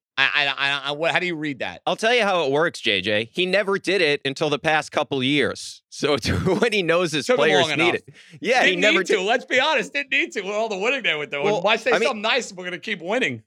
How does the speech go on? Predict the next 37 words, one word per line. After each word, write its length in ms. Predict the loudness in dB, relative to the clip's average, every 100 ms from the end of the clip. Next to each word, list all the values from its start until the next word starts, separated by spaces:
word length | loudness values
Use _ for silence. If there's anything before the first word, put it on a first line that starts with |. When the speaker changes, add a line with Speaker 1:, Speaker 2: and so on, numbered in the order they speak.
| _ _ _
Speaker 2:
Think 140 | -2 0
about 220 | 0 0
it. 60 | -2
It's 120 | -4
the 100 | -8
same 300 | -2 -2 2
guy 180 | 2 4
where 140 | 0
Brady 400 | 0 0 2 0
plays 540 | -2 2 2 2 -2
in 100 | -4
the 160 | -2 2
A 120 | 2
F 100 | 0
C 180 | -2 -4
Championship 800 | -2 -2 0 -2 -2 0 0 -2 -2
with 200 | 0 0
a 60 |
huge 400 | 0 -2 -2 -2
gash 380 | 0 2 0 -2
in 60 | -4
his 120 | -2
hand 320 | -2 -2 -2
against 300 | -2 -2 -4
the 80 | -2
Jacksonville 500 | 0 0 -2 -4 -2
Jaguars, 600 | 0 0 0 -2 -2 -4
and 360 | -2 -2 -2 -8 _ _
Bill 200 | -2 -2
says 240 | -2 -2 2
after 280 | 0 0 -4
the 80 |
game 200 | 0 0 -2
it 60 |
wasn't 280 | -4 -4 -2
brain 260 | 0 0 0
surgery. 480 | -4 -4 -6 -8